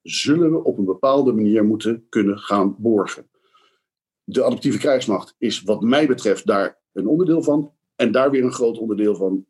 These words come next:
is het reservisten, eh, eh, bestaan. En dat betekent dat je keuzes moet gaan maken. Je kunt niet meer zeggen, eh, ik wil over alles zelf beschikken, ik wil alles zelf hebben.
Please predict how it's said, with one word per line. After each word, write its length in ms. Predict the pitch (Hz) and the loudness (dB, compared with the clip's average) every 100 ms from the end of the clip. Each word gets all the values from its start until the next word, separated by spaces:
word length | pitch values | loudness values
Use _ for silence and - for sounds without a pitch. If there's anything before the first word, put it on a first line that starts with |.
| _ | _
is 400 | - 113 - - _ | -8 -6 -6 -8 _
het 120 | 107 | 0
reservisten, 680 | 107 101 101 95 - 82 - - | 2 2 2 0 2 0 -2 -6
eh, 320 | 78 73 60 - | -6 -4 -6 -6
eh, 200 | 80 - | -6 -6
bestaan. 360 | 73 - 69 67 _ - - - - | -4 -2 -2 -6 _ -20 -20 -16 -4
En 100 | 127 | 0
dat 140 | 147 | 0
betekent 380 | 113 120 107 156 | 0 0 0 -2
dat 140 | 165 | -2
je 180 | - - _ | -4 -8 _
keuzes 560 | - 254 226 147 - _ | 0 2 2 -2 -6 _
moet 300 | 135 127 - | -4 -4 -6
gaan 200 | - 107 | -6 0
maken. 420 | 104 95 - - - | 2 0 -4 -14 -14
Je 280 | 110 123 - - | -2 -2 -2 -2
kunt 340 | 220 226 - | 0 0 -2
niet 280 | 120 147 156 | 0 0 2
meer 260 | 127 120 117 | 2 2 0
zeggen, 480 | - 110 101 107 104 _ _ _ _ _ _ | 0 0 0 -4 -6 _ _ _ _ _ _
eh, 300 | - 98 87 78 - - | -2 -2 0 -4 -8 -6
ik 140 | - | 0
wil 300 | 117 85 - | 0 0 -4
over 320 | - 117 - - | -2 0 0 -2
alles 360 | 147 127 - - | 0 2 0 -4
zelf 480 | 127 - 131 107 | -2 0 2 0
beschikken, 440 | - - 160 156 120 | -4 -4 -2 0 -4
ik 100 | 110 | -2
wil 160 | 104 - | -4 -2
alles 320 | 139 104 - | 0 0 -4
zelf 420 | 104 113 98 - | -4 0 0 0
hebben. 340 | 113 139 143 | 0 0 0